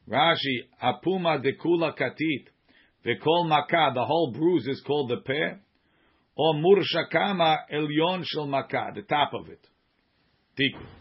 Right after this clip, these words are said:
Amar Rav Yehuda Amar Rav, "Kol ma shebara Kadosh Baruch Hu be'olamo," everything that Hashem created in the world, "Lo bara davar echad lebatala." He didn't create anything for no reason. So even though you don't understand why we need it,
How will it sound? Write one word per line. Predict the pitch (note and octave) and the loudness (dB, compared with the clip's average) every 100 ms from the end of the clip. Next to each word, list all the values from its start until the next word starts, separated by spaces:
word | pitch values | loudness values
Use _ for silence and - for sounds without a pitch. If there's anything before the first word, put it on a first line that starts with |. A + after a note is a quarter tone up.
| - _ _ _ _ _ _ _ _ _ | -20 _ _ _ _ _ _ _ _ _
Amar | A#2+ F#3 G3+ | 0 4 4
Rav | D#3+ | 2
Yehuda | D3+ D3+ E3+ D3+ C#3+ | 2 2 4 4 2
Amar | B2+ | 0
Rav, | G#2+ F2 E2+ _ _ _ _ _ _ - | -2 -8 -16 _ _ _ _ _ _ -6
"Kol | D3+ F3+ | -2 0
ma | F3 E3+ | 2 2
shebara | D#3+ D3 C3 C3 D3 D3+ C#3+ | 2 -2 0 2 4 2 0
Kadosh | B2+ C3 B2 | -4 -4 -4
Baruch | B2 A#2+ | -4 -4
Hu | A#2+ D3 | -4 -2
be'olamo," | C3 B2 A#2+ A#2 B2+ G#2+ G2 _ _ _ _ - | -2 0 -2 0 0 -2 -6 _ _ _ _ -4
everything | C3+ E3 E3 D#3+ | -2 0 0 0
that | D3 C3+ | 2 2
Hashem | C3 - D3 D3+ | 2 0 -4 -4
created | A#2+ B2+ C#3 C3 | -2 0 2 2
in | B2+ | -2
the | A#2 | -4
world, | A#2 B2+ G#2 G2+ _ _ _ _ _ | 0 0 -2 -6 _ _ _ _ _
"Lo | G2+ B2 | -4 -2
bara | A#2 B2 C#3+ D#3+ | 0 2 2 2
davar | C3+ A#2+ C#3+ C#3+ B2 | 0 -2 0 0 0
echad | C3+ C#3 | 0 0
lebatala." | B2+ A#2+ - G2 F2 - _ | 0 -4 -6 -10 -10 -20 _
He | B2+ | -8
didn't | D#3 E3 | -6 -4
create | D3+ C#3+ | -2 0
anything | C#3+ C#3 B2 B2+ B2 - _ | 0 -2 -4 -4 -4 -10 _
for | B2+ | -4
no | B2+ | -2
reason. | A2 G2 D#2+ B1+ - _ _ _ _ _ _ | -2 -6 -10 -20 -20 _ _ _ _ _ _
So | - A#2+ | -6 2
even | D#3+ D#3+ | 2 2
though | D3+ D#3 C#3+ | 2 2 2
you | D3 | 0
don't | D3+ D3 | -2 -2
understand | C#3+ B2+ B2+ D3 C#3+ A#2 | -4 -6 -6 -4 -4 -2
why | C3 C3+ | 0 0
we | A#2+ | -2
need | B2 E3 E3+ | 0 2 2
it, | D#3+ | -2